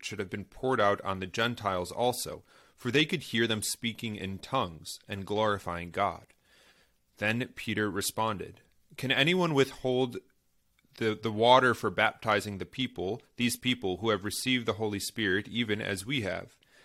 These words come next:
He ordered them to be baptized in the name of Jesus Christ. The word of the Lord. Thanks be to God.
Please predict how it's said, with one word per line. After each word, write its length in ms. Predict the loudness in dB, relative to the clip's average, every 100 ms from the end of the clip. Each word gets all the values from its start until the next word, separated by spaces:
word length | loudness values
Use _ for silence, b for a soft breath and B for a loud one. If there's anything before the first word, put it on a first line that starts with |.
| b b
He 120 | b 0
ordered 380 | 4 4 4
them 220 | 4 2 0
to 100 | -4
be 100 | -4
baptized 720 | 2 4 2 -2 -2 -2 -4
in 220 | -6 -6
the 80 | -4
name 240 | -2 -2 -4
of 100 | -8
Jesus 360 | -8 -6 -6
Christ. 560 | -6 -8 -8 -10 -12 -16 _ _ _ _ _ _
The 80 | -6
word 340 | -2 0 0
of 160 | -2 -8
the 80 | -8
Lord. 380 | -4 -4 -6 -14 _ _ _ _ _
Thanks 460 | -6 -4 -4 -10 -10 _ -14
be 140 | -12
to 100 | -12
God. 380 | -14 -16 -18 -20